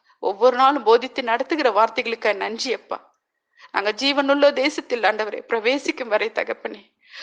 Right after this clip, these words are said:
உம்முடைய சித்தம் எதுவோ அதில் நாங்கள் நிலைத்திருக்க கிருபை தருவீராகப்பா. எந்த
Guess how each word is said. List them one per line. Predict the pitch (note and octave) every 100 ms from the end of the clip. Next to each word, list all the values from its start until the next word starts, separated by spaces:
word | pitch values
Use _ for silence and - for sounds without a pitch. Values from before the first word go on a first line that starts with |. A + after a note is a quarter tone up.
| -
உம்முடைய | A3+ A3 A3+ A3+
சித்தம் | C4 B3+ G4+ D#4+
எதுவோ | A3+ G#3 F#3+ - _
அதில் | - G3+ F#3+
நாங்கள் | G3+ G#3 G#3+
நிலைத்திருக்க | C4+ E4 E4 - G#3+
கிருபை | G#3+ G3 F#3+
தருவீராகப்பா. | - G3 G#3+ G3+ G#3 - - - - _ _ _ _ _ _ _ _ -
எந்த | G3 A#3+ C#4